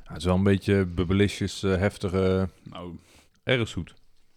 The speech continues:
Speaker 1: Ik vind de smaak, ehm,
Speaker 2: Nee, niet best. Dus ik zoek ook nu eigenlijk iets waar ik het in weg kan gooien. <laughs> Die
Speaker 1: Nee,
Speaker 2: huishoudfolie
Speaker 1: dan had je dat dingetje.
Speaker 2: om dat plan, om dat dingetje heen.
Speaker 1: <laughs> Had je dat dingetje voor kunnen gebruiken.
Speaker 2: Ja, ja, maar die heb ik hier nog. Nee, ik, ehm, maar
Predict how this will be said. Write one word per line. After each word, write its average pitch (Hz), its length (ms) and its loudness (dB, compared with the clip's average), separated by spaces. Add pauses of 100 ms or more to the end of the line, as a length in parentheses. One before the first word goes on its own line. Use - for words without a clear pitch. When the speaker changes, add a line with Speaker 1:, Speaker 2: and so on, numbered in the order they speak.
(600)
Speaker 1:
Ik - 120 -10
vind 123 220 0
de 110 80 4
smaak, 147 400 2
ehm, 147 400 2
Speaker 2:
Nee, 117 200 2
niet 123 140 6
best. 123 260 2
Dus 120 120 -2
ik 113 120 2
zoek 120 200 -2
ook 120 100 2
nu 113 200 -2
eigenlijk 117 320 -2
iets 113 160 -4
waar 110 100 -2
ik 107 60 -6
het - 100 -10
in 104 60 -2
weg 113 160 -6
kan 95 120 -8
gooien. 87 280 -8 (400)
<laughs> - 400 -2 (100)
Die 123 80 4
Speaker 1:
Nee, 117 200 2
Speaker 2:
huishoudfolie 117 800 4
Speaker 1:
dan 110 140 0
had - 20 -8
je - 0 -
dat - 0 -
dingetje. 127 220 -4
Speaker 2:
om 127 60 2
dat 117 140 4
plan, 123 300 2 (520)
om 123 140 -2
dat 110 200 0
dingetje 110 300 0
heen. 95 200 0 (360)
Speaker 1:
<laughs> - 300 -20
Had 143 220 -8
je 107 60 -10
dat 95 120 -6
dingetje 107 260 -10
voor 101 100 -18
kunnen 92 220 -12
gebruiken. 120 320 -2
Speaker 2:
Ja, 113 80 0
ja, 110 60 0
maar 110 100 2
die 113 100 2
heb 113 80 -10
ik 120 60 0
hier 120 80 2
nog. 101 240 -4 (1400)
Nee, 107 280 -2
ik, 135 140 -6
ehm, 165 300 0 (260)
maar 139 240 -4